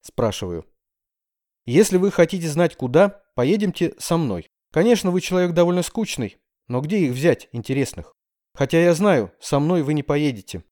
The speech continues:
так что незачем говорить вам, куда. Да и не всё ли вам равно?» Всё равно, признаю. Просто мне хотелось знать, как начнётся, наконец, триумфальное восхождение к вершине счастья. Счастье?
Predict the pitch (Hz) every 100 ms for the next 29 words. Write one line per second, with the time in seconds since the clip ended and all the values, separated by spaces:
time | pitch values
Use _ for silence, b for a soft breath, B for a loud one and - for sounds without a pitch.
0 | _ - 165 - 170 214 185 170 170 143
1 | 139 147 165 147 139 - 151 135 113 90
2 | _ _ _ 127 170 202 202 - 254 214
3 | 202 202 190 110 - _ _ _ _ _
4 | _ _ _ - - 139 208 214 147 139
5 | _ - 123 120 110 95 - _ _ -
6 | 208 - 196 202 196 180 190 185 170 190
7 | 139 - 160 - 147 - 165 165 151 143
8 | 143 147 143 - _ - 147 147 - 160
9 | 139 131 131 - 131 123 156 160 123 120
10 | 127 - 120 113 139 104 - 90 _ _
11 | _ _ _ _ _ _ _ _ _ _
12 | _ - - 95 95 156 - 113